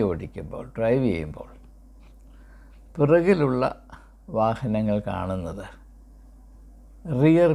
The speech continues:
വ്യൂ മിററിൽ കൂടെയാണ്. പുറകോട്ട് നോക്കി വണ്ടി ഓടിക്കാൻ സാധ്യമല്ലാത്തത് കൊണ്ട് മുൻപോട്ട് നോക്കി വണ്ടി ഓടിക്കുമ്പോഴും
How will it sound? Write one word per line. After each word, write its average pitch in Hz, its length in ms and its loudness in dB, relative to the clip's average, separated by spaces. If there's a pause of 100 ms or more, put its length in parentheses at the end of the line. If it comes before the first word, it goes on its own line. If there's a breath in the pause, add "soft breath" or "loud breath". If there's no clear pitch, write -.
വ്യൂ 120 240 2
മിററിൽ 101 480 -2
കൂടെയാണ്. 82 520 -10 (1600 soft breath)
പുറകോട്ട് 165 560 2
നോക്കി 120 320 0
വണ്ടി 107 320 -2
ഓടിക്കാൻ 95 360 -6 (140)
സാധ്യമല്ലാത്തത് 98 1000 -6
കൊണ്ട് 67 280 -8 (1600 soft breath)
മുൻപോട്ട് 160 600 2 (160)
നോക്കി 127 540 0 (420)
വണ്ടി 117 300 0 (140)
ഓടിക്കുമ്പോഴും 101 920 -2